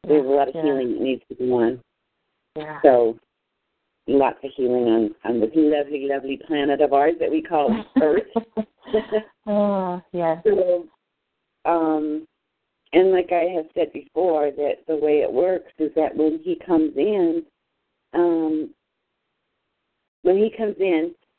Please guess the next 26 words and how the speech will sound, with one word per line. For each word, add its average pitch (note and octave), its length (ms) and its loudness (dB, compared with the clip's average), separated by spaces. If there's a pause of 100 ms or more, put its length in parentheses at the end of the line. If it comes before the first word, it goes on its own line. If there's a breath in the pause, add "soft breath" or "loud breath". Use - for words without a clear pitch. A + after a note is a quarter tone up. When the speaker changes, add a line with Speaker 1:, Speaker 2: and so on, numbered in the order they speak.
(540)
Speaker 1:
I'm F3+ 320 0
sitting F#3 280 2
there E3+ 160 0
and E3 100 -2
I D#3+ 60 -2
just D#3 180 -14
kinda E3 220 -2
relax, D3+ 460 -2 (200)
and, C#3+ 380 -2
and, D3 560 2
and C#3+ 540 0
then D3+ 180 2
I C#3+ 100 0 (100)
kinda D#3 300 0
feel D#3 180 2
this C3+ 180 -2 (140)
energy D#3+ 540 -2
shift. G#2+ 240 -4 (580)
And D#3 160 4
that C#3 200 -2
Speaker 2:
Mm-hmm. D#3+ 100 0
Speaker 1:
energy E3+ 500 -4
shift D3 380 0
is D3 240 2 (460)
his G#3 240 0
energy D3+ 420 -4